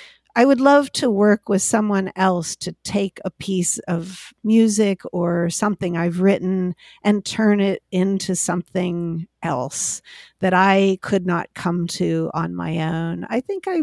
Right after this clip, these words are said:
I would still like to collaborate some more, um, in ways that I haven't.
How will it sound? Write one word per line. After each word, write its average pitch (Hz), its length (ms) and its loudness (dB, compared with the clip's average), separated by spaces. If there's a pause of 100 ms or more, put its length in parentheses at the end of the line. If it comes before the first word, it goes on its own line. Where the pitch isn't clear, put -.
(160)
I 262 140 4
would 269 320 0
still 214 320 0
like 190 220 0
to - 140 -4
collaborate 190 880 0
some 262 220 -2
more, 262 500 0 (540)
um, 196 560 0 (140)
in 214 180 4
ways 202 380 6
that 214 120 0
I 190 140 2
haven't. 202 840 0